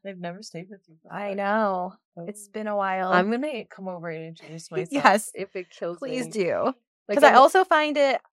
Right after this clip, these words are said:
Speaker 2: I need people to deflect the attention off
Speaker 1: Yeah.
Speaker 2: of me. I don't want it on me at
Speaker 1: You
Speaker 2: all.
Speaker 1: might be grateful by we,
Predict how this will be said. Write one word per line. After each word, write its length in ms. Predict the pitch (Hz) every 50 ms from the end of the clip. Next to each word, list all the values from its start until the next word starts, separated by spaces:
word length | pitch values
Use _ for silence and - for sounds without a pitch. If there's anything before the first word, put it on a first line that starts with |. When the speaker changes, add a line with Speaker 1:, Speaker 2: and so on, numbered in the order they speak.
| - -
Speaker 2:
I 100 | 247 262
need 160 | 277 302 285
people 240 | - 262 233 254 269
to 100 | - 254
deflect 580 | 208 220 190 - - - 220 214 233 - - 220
the 80 | 226 202
attention 420 | 190 - 208 175 220 - 277 262
off 140 | 247 277 285
Speaker 1:
Yeah. 100 | 302 302
Speaker 2:
of 60 | 302
me. 220 | 311 330 339 349 -
I 100 | - 233 208
don't 240 | 226 240 277 -
want 200 | 202 185 165 202 233
it 80 | 277 -
on 180 | 262 262 269
me 240 | 277 285 277 294 - -
at 200 | - 175 185 214 -
Speaker 1:
You 40 | -
Speaker 2:
all. 60 | -
Speaker 1:
might 280 | 302 285 294 208 214
be 200 | - 320 311 294
grateful 500 | 254 - 233 240 285 277 - - 226 214 196
by 300 | 196 202 196 202 196 160 160
we, 280 | 214 240 233 214 _